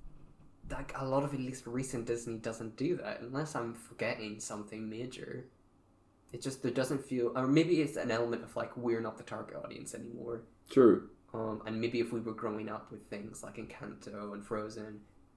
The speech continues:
Speaker 1: um, I'm trying to think of what, there's definitely more in between Encanto and Frozen I'm not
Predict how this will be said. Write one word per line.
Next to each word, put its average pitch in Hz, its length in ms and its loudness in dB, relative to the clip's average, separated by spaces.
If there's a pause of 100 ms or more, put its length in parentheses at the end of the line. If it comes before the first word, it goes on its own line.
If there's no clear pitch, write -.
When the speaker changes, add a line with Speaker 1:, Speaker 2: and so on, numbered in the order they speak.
Speaker 1:
um, 101 600 -2 (280)
I'm - 80 -18
trying 117 160 -6
to - 20 -18
think - 140 -16
of - 140 -16
what, - 260 -8 (320)
there's - 140 -16
definitely 120 380 0
more 113 220 2
in 110 80 0
between 107 480 -4
Encanto 107 300 -2
and 113 160 0
Frozen 107 480 0
I'm 104 160 0
not 104 120 4